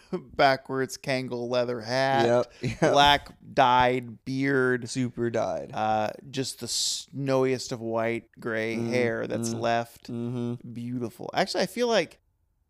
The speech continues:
Speaker 1: I feel like he got plugs 'cause I feel like he had better hair
Speaker 2: Could
Speaker 1: before
Speaker 2: be.
Speaker 1: he died.
Speaker 2: Yeah, he
Speaker 1: 'Cause he
Speaker 2: might
Speaker 1: got
Speaker 2: have.
Speaker 1: it all tight.
Speaker 2: Yeah, it's all tight.
Speaker 1: And so I think he, but we,
Speaker 2: It
Speaker 1: that's
Speaker 2: could be,
Speaker 1: fine.
Speaker 2: but also it could be he was just pulling it back.
Speaker 1: Yeah, that's another part of body math. Just
Speaker 2: Yeah.
Speaker 1: do what you can
Speaker 2: Pull it
Speaker 1: do
Speaker 2: back.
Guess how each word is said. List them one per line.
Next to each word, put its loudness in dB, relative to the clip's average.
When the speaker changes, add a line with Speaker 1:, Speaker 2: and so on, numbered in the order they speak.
Speaker 1:
I -10
feel 0
like 0
he -8
got 2
plugs 0
'cause -10
I 2
feel -2
like -2
he -2
had 0
better 4
hair -2
Speaker 2:
Could 2
Speaker 1:
before 2
Speaker 2:
be. -4
Speaker 1:
he -2
died. -2
Speaker 2:
Yeah, 0
he 0
Speaker 1:
'Cause 4
he 2
Speaker 2:
might 2
Speaker 1:
got 8
Speaker 2:
have. 4
Speaker 1:
it 2
all 0
tight. 0
Speaker 2:
Yeah, 4
it's -2
all 2
tight. 0
Speaker 1:
And 0
so 2
I 4
think -4
he, -10
but 2
we, -4
Speaker 2:
It -6
Speaker 1:
that's 6
Speaker 2:
could 0
be, 0
Speaker 1:
fine. 4
Speaker 2:
but 6
also 2
it 0
could -4
be -2
he 0
was -2
just -4
pulling 0
it -6
back. -8
Speaker 1:
Yeah, -2
that's 0
another 0
part 4
of 0
body 2
math. -6
Just 0
Speaker 2:
Yeah. -6
Speaker 1:
do 0
what -4
you -10
can -4
Speaker 2:
Pull 2
it 2
Speaker 1:
do 0
Speaker 2:
back. -4